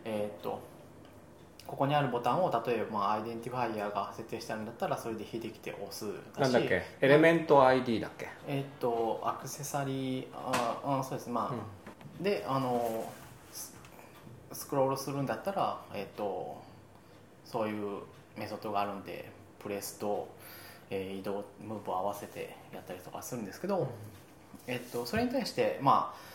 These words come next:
Speaker 1: そうした結果、こうなっているのが正しいっていうものを、あさ-、検証するのがけ-、難しいんですよ。
Speaker 2: わかる。
Speaker 1: うん。そういう条件を、か-、あ、か-、簡単に書けない。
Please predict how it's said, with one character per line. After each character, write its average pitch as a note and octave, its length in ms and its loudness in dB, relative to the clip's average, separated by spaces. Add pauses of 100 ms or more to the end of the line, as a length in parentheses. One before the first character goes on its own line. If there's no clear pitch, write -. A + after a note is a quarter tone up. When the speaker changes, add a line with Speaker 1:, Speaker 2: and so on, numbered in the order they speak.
(180)
Speaker 1:
そ A3 160 0
う - 20 -2
し A3+ 80 -2
た A3 80 4
結 A#3 220 0
果、 - 480 8
こ F3 140 4
う - 20 6
な G3+ 100 4
っ - 80 -4
て C3+ 80 2
い - 20 4
る A2+ 60 2
の G#2 100 0
が F#2+ 60 -2
正 A#2 300 2
し - 40 -6
い - 40 -6
っ - 20 -6
て - 200 -8
い G#2+ 60 0
う G#2 440 -4 (100)
も A#2+ 100 -2
の A2 120 -2
を、 C3 280 2 (220)
あ - 160 -4
さ-、 C#3 260 0 (420)
検 D3 220 -2
証 D3+ 160 2
す D3 140 -2
る C#3+ 100 2
の B2 120 0
が G2 180 -2
け-、 - 100 -6 (100)
難 A2+ 240 -4
し - 100 -2
い - 20 0
ん G#2+ 40 -4
で F#2+ 80 -6
す - 100 -12
よ。 - 80 -8 (720)
Speaker 2:
わ A2 200 6
か F#2 40 4
る。 - 60 0 (240)
Speaker 1:
う - 40 -4
ん。 G2+ 140 -4 (460)
そ - 160 -4
う - 20 0
い D#3+ 220 2
う - 20 0
条 D3+ 180 4
件 A#2+ 280 2
を、 G2 240 2 (540)
か-、 C3+ 140 -2 (120)
あ、 A#2 160 -4 (180)
か-、 - 140 -10 (120)
簡 - 160 -10
単 F#3 100 0
に E3+ 80 -2
書 D3 80 0
け D3 100 0
な - 60 2
い。 - 40 -2